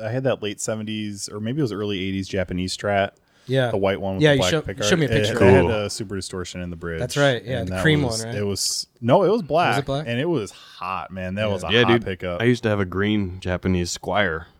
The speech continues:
Speaker 1: Oh, yeah.
Speaker 3: And it was the shit.
Speaker 2: Dude, the eighties Squires
Speaker 1: This
Speaker 2: are,
Speaker 1: man
Speaker 2: like,
Speaker 1: loves those eighties Squires.
Speaker 3: Yeah, dude.
Speaker 2: I,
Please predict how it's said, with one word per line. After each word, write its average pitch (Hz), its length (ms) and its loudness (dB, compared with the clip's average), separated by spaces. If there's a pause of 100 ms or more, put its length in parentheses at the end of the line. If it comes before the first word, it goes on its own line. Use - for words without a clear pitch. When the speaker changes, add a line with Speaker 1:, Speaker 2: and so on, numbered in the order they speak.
(100)
Speaker 1:
Oh, 101 160 0
yeah. 92 200 -2
Speaker 3:
And 90 140 0
it - 20 -4
was 87 160 -4
the 92 100 -4
shit. 98 360 -4
Speaker 2:
Dude, 185 180 4
the 139 160 0
eighties 190 340 0
Squires 151 760 -2
Speaker 1:
This 127 100 0
Speaker 2:
are, 123 60 0
Speaker 1:
man 120 160 4
Speaker 2:
like, 110 80 2
Speaker 1:
loves 110 160 0
those 101 180 0
eighties 98 220 0
Squires. 101 400 0
Speaker 3:
Yeah, 120 80 2
dude. 117 240 0
Speaker 2:
I, 156 120 6